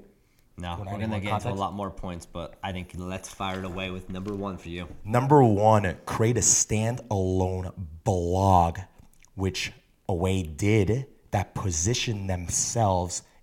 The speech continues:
Speaker 2: more of a travel company rather than just being a luggage company. So they created a, a blog called Here, which is also a magazine. I, I believe it's also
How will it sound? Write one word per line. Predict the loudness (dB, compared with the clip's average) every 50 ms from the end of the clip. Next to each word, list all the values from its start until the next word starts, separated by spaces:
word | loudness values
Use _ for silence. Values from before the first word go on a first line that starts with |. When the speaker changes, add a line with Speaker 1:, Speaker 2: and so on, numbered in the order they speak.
| _
Speaker 2:
more | -12 -8 -6 -4 -2 -2 -2 -2
of | -2 -4 -4 -4
a | -8 -8
travel | -8 -8 -10 -8 -8 -6 -6 -6 -4 -2 -2 -2 -2
company | -2 -4 -4 -4 -6 -6 -8 -8 -6 -6 -6 -8 -10 -12 _ -10
rather | -8 -8 -6 -6 -8
than | -8 -8 -10 -10
just | -10 -8 -8 -8 -8 -8
being | -10 -10 -10 -10
a | -12 -12
luggage | -10 -10 -6 -2 -2 -2 -2 -2 -6 -6 -6 -10 -14 -14 -20 _ _ _ -10
company. | -6 -6 -6 -8 -6 -8 -8 -8 -8 -12 -14 -18 -20 -20 _
So | -6 -2 -2 0
they | 0 0 0 -2
created | -2 -4 -2 -2 0 0 -2 -2 -4 -4 -4
a, | -4 -4 -4 -4
a | -6
blog | -8 -8 -8 -4 -2 0 2 2 2 0 -2 -6 -14 -20 _ -20 _ _
called | -6 -2 -2 0 0 -2 -4 -6 -16
Here, | -18 -18 -14 -10 -6 -2 -2 -2 -2 -2 -6 -8 -12 -18 _
which | -8 -6 -4 -4
is | -4 -2
also | -2 -2 -2 -4
a | -4 -4
magazine. | -6 -6 -4 -2 -2 -2 -2 -2 -6 -6 -8
I, | -8 -10 -10 -10 -10
I | -8
believe | -6 -4 -4 -4
it's | -4 -4 -6
also | -6 -6 -6 -8 -10 -8 -8 -8 -8 -8